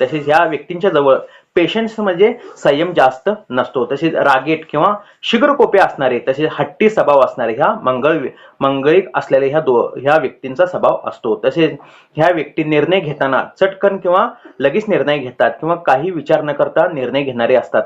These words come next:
तसेच शारीरिक ताकद जास्त असते. स्वभाव यांची वृत्ती ही तामसी स्वभावाची या व्यक्तींचा स्वभाव असतो. तसेच यांना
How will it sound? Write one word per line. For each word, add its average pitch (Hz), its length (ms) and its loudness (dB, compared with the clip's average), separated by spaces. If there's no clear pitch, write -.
तसेच 139 320 2
शारीरिक 160 460 -2
ताकद 147 320 -2
जास्त 127 220 2
असते. 120 320 -2
स्वभाव 139 580 2
यांची 143 240 -6
वृत्ती 147 300 -2
ही 165 200 -4
तामसी 147 520 -4
स्वभावाची 131 420 0
या 143 100 4
व्यक्तींचा 131 520 -4
स्वभाव 127 380 2
असतो. 117 400 -4
तसेच 160 220 -4
यांना 143 360 0